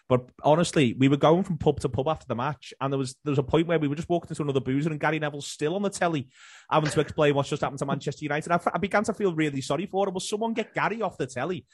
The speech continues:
Will someone just let him go and have a drink and go home? Because, good Lord, you just made him do all the build-up where they were winding him up like nobody's business before kickoff, before even, before I think even the kickoff of the West Ham game, they'd started winding him up.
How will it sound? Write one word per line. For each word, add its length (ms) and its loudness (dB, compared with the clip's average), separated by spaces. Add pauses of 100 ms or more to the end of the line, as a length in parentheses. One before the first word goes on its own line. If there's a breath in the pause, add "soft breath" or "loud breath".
(140 soft breath)
Will 100 2
someone 280 4
just 140 -6
let 180 6
him 100 6
go 160 4
and 80 6
have 120 0
a 40 2
drink 300 -4
and 100 -6
go 200 2
home? 340 4 (340 soft breath)
Because, 300 -2
good 220 2
Lord, 400 0
you 80 -6
just 180 -6
made 220 0
him 100 -2
do 160 -2 (100)
all 240 8
the 80 6
build-up 460 0
where 140 2
they 80 -4
were 80 0
winding 560 -4
him 80 -4
up 180 0
like 220 -2
nobody's 640 0
business 340 -4
before 380 -4
kickoff, 400 -4
before 320 2
even, 260 -4 (240 soft breath)
before 240 2
I 40 2
think 140 -2
even 140 -4
the 80 0
kickoff 320 0
of 60 -2
the 60 2
West 280 -8
Ham 200 0
game, 220 2
they'd 140 -4
started 380 -2
winding 340 -4
him 100 -6
up. 240 0